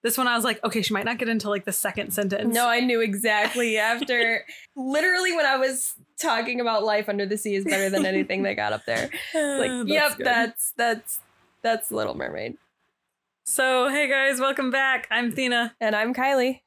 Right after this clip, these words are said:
Speaker 1: And we're gonna talk about, uh, what's under the sea.
Speaker 2: Under the sea.
Speaker 1: <laughs> So I have some pressing questions about tonight's topics for you before we even get into it.
Speaker 2: Okay.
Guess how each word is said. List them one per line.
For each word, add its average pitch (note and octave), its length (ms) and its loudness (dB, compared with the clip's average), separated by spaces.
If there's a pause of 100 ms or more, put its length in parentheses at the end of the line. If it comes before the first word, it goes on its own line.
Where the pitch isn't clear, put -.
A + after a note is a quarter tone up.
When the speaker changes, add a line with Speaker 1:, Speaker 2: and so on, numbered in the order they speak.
(100)
Speaker 1:
And G#3+ 180 0
we're A#3 160 2
gonna B3+ 260 0
talk A#3+ 340 0
about, A3+ 300 2
uh, A#3 200 4
what's A#3 200 0
under B3 300 0
the B3+ 80 -4
sea. B3 460 -4
Speaker 2:
Under D4+ 180 2
the A4+ 580 2 (120)
sea. A3 840 2
Speaker 1:
<laughs> E4 60 -2 (800)
So B3+ 380 2
I B3 140 -2
have C4 200 0
some B3+ 220 0
pressing A#3+ 400 0
questions A3 480 0
about G#3 200 -2
tonight's G3+ 360 0
topics - 500 -2
for G#3 120 -4
you G3+ 160 -2
before A3 300 0
we A#3 120 2
even G#3+ 160 0
get F#3+ 140 0
into F#3+ 200 -2
it. - 200 -6 (120)
Speaker 2:
Okay. G#3+ 360 -2